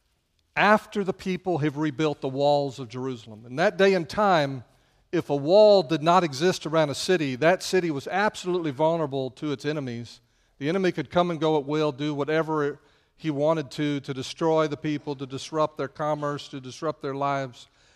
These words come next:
And so when Nehemiah heard that the walls were in disrepair and burned down, he knew that that was still a lingering marker of judgment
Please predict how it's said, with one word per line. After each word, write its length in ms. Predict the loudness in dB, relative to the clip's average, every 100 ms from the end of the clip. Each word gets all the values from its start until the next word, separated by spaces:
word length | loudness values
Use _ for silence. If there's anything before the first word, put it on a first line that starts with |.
| _ -8
And 200 | -8 -4
so 460 | 2 2 2 -4 _ _
when 300 | -6 -4 -2
Nehemiah 520 | 0 2 6 8 6
heard 420 | 4 2 2 0
that 120 | -2 -4
the 80 |
walls 640 | 0 6 8 8 4 0 -6
were 300 | -4 -4 -6 _ _
in 120 | -8 2
disrepair 720 | 2 4 -6 2 4 4 2
and 100 | 2
burned 320 | 0 0 0
down, 380 | 0 2 0 -2
he 180 | -6 -4
knew 520 | 0 0 0 -4 -8 _ _ _ -18
that 140 | 4
that 220 | 4 4
was 120 | 0
still 320 | -4 2 4 2
a 20 |
lingering 600 | 0 -2 -2 -4 -4 -4
marker 520 | -2 0 0 -4 -6
of 120 | -6
judgment 800 | -4 -2 -2 -4 -10 -10 -12 _